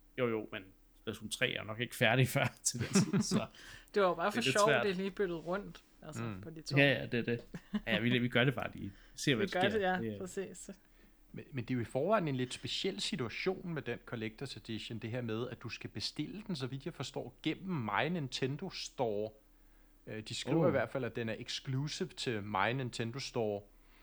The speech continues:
Speaker 3: Og det sagde de der også, da den blev annonceret i, øh, Xenoblade-traileren der for en måneds tid siden. At
Speaker 1: Mm.
Speaker 3: man kunne kun bestille den derigennem, og ja,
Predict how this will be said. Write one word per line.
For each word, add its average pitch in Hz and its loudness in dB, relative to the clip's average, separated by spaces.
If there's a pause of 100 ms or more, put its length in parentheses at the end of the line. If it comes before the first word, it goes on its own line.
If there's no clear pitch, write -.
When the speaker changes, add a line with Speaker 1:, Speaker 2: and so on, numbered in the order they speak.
(520)
Speaker 3:
Og 117 -6
det 135 0
sagde 131 2
de 175 2
der 139 2
også, 113 2
da 151 0
den 127 -2
blev 117 0
annonceret 123 0
i, 127 -2
øh, 101 -2
Xenoblade-traileren 107 -4
der 95 -6
for 95 -4
en 101 -6
måneds 101 -6
tid 120 -8
siden. 117 -4 (840)
At 135 0
Speaker 1:
Mm. 139 2
Speaker 3:
man 107 0
kunne 107 -8
kun 123 -2
bestille 131 -4
den 127 -6
derigennem, 131 -4
og 98 -6 (720)
ja, 101 -2